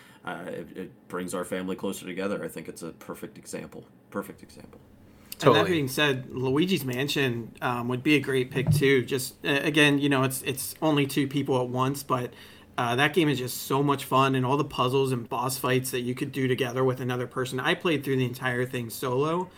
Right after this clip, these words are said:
Speaker 2: um, but I mean, having another person there with you playing that game and, and doing everything together, I,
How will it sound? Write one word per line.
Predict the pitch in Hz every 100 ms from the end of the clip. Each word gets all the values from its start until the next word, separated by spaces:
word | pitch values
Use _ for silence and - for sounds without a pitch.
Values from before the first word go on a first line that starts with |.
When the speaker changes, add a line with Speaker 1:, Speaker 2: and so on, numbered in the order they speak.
| - - - -
Speaker 2:
um, | 139 120 113 104
but | 120
I | 135
mean, | 135 127
having | 135 127 139 143
another | 127 131
person | 127 123 123 139 127
there | 127 123
with | 120 117
you | 143 127
playing | 131 123 123
that | 127 123
game | 120 123 127 135 131 131 - 95 -
and, | 127 123 113 120
and | 131 120
doing | 135 131 127
everything | 127 127 123
together, | 123 120 120 127
I, | 120